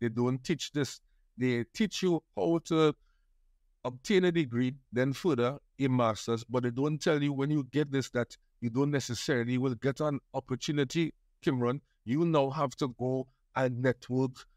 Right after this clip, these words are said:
with people, go networking events, go maybe take up a particular sport like golf, you know, where a lot of directors,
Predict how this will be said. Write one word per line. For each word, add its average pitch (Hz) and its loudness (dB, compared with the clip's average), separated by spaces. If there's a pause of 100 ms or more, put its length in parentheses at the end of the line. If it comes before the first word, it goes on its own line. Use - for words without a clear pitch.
(180)
with 123 0
people, 127 2 (260)
go 143 0 (260)
networking 127 0
events, 127 0 (340)
go 143 -2 (120)
maybe 131 0
take 127 0
up 127 0
a 143 0
particular 123 0
sport - -4
like 127 0
golf, 120 0 (220)
you 123 0
know, 127 0
where 131 -2 (460)
a 113 0
lot 120 0
of 131 0
directors, 117 -2